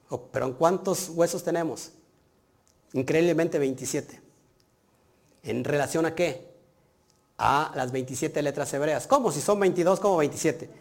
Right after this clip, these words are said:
Veintidós letras normales y cinco sofit. Que aquí tenemos el poder de todo el árbol de la vida.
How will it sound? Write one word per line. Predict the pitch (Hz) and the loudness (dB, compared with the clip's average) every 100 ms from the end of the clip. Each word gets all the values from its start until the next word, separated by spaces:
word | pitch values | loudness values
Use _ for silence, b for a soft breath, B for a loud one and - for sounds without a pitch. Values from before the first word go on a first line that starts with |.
| B B | B B
Veintidós | 131 139 151 175 | 0 2 6 6
letras | 185 185 190 | 6 6 4
normales | 196 202 185 196 165 | 6 6 6 4 2
y | |
cinco | 139 156 170 | 0 0 0
sofit. | 139 165 160 - - - - 208 - - - - - | 0 0 -2 -14 -20 -20 -20 -20 -20 -20 -20 -20 -16
Que | - 120 | -4 -4
aquí | - - 233 | -2 4 6
tenemos | 247 220 233 233 208 | 6 6 6 6 4
el | 190 | 2
poder | 185 185 185 247 302 - | 6 6 8 6 4 -2
de | 160 156 | -2 0
todo | 185 190 | 4 6
el | 120 | 6
árbol | 180 180 170 | 4 4 4
de | 143 | 4
la | 135 | 4
vida. | 151 135 104 | 2 0 -4